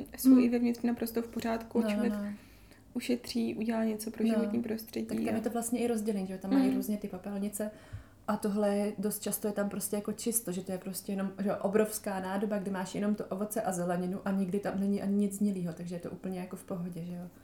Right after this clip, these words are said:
Speaker 1: No, takže kdyby to náhodou někoho z vás inspirovalo a chtěl by začít dumpsterovat, tak se určitě Slávce
Speaker 2: Mhm.
Speaker 1: ozvěte, ona
Speaker 2: Ráda
Speaker 1: vás za-
Speaker 2: zaučím.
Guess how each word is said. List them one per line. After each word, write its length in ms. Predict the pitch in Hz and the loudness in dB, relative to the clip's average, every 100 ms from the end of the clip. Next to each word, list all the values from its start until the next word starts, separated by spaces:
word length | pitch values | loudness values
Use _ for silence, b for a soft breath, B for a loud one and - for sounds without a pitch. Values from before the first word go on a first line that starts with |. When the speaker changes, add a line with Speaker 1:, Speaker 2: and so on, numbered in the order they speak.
| b b b - | b b b 8
Speaker 1:
No, 140 | 285 | 8
takže 300 | 330 254 269 | 10 8 10
kdyby 260 | 233 247 240 | 10 10 8
to 220 | 240 233 - | 8 6 8
náhodou 500 | 247 262 254 240 240 | 10 10 10 8 8
někoho 440 | 233 233 226 214 | 8 6 4 2
z 60 | 208 | 4
vás 180 | 185 - | 4 6
inspirovalo 720 | 220 220 - 208 190 196 208 | 4 6 6 6 6 6 6
a 40 | 202 | 4
chtěl 220 | - 196 | 4 4
by 100 | 202 | 4
začít 220 | 196 - | 2 0
dumpsterovat, 500 | 165 175 - 233 285 | 2 0 0 2 2
tak 160 | 370 - | 2 2
se 140 | - | 4
určitě 440 | 302 302 - 269 262 | 4 4 4 6 6
Slávce 400 | 208 165 - - | 6 4 2 4
Speaker 2:
Mhm. 80 | 233 | 8
Speaker 1:
ozvěte, 420 | 233 302 - 277 | 10 8 10 8
ona 80 | 220 | 10
Speaker 2:
Ráda 100 | 185 202 | 10 10
Speaker 1:
vás 120 | 226 | 12
za- 60 | 220 | 12
Speaker 2:
zaučím. 600 | 220 - 233 202 208 | 10 6 4 4 4